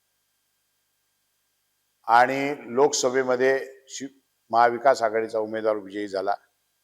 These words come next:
विधानसभेतही आम्ही एकत्रितपणे जर प्रामाणिकपणे लढलो, तर आम्ही जवळपास सहा मतदारसंघ या ठिकाणचे जिंकू शकतो,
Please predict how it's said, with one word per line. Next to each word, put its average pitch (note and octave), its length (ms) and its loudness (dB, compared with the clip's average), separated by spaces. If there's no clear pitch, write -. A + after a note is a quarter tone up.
विधानसभेतही E3 1120 4
आम्ही C#3+ 440 0
एकत्रितपणे - 800 -2
जर D3 120 8
प्रामाणिकपणे C#3+ 760 4
लढलो, C3+ 440 4
तर B2+ 120 4
आम्ही C3 720 -2
जवळपास B2 720 2
सहा C#3+ 480 6
मतदारसंघ A#2 840 -4
या A2 120 -6
ठिकाणचे A2 760 -14
जिंकू D#3 360 -6
शकतो, - 500 -8